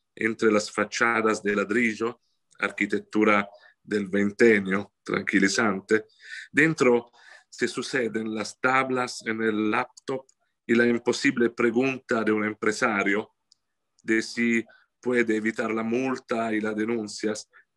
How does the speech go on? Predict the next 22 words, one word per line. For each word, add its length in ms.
En 140
una 160
esquina, 600
defendidos 720
por 220
sus 560
propios 540
hombros, 640
el 140
chico 360
y 20
su 220
compañera, 680
inclinados 720
sobre 480
cuadernos, 800
empeñados 840
en 260
descifrar 680
el 120
viejo 440
marinero. 720